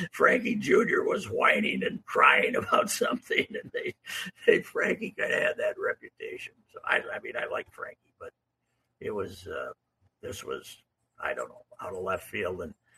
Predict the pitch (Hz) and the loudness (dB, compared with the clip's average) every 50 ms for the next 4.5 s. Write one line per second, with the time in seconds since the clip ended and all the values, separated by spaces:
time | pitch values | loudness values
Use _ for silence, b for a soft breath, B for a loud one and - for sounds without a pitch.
0 | - _ _ - - 147 127 - 123 143 151 147 135 127 131 127 120 113 101 87 | -20 _ _ 2 2 2 2 4 4 6 6 6 6 6 6 6 4 4 2 0
1 | 104 - - 120 107 104 104 104 101 - 104 104 101 98 98 - - - 90 - | 0 2 2 2 4 4 2 2 2 0 0 0 0 0 -2 -4 -6 -6 -8 -6
2 | - - - - - 95 - - - - - 101 98 90 - - - - - 101 | -8 -10 -10 -10 -8 -8 -6 -6 -4 -2 0 0 0 0 -2 -2 -4 -4 -4 -6
3 | - - - - - - - 82 80 - - - - 101 104 - 98 - - _ | -6 -8 -10 -10 -8 -6 -6 -6 -6 -10 -12 -14 -12 -12 -12 -12 -12 -14 -16 _
4 | _ _ _ _ _ _ - - - | _ _ _ _ _ _ -12 -10 -10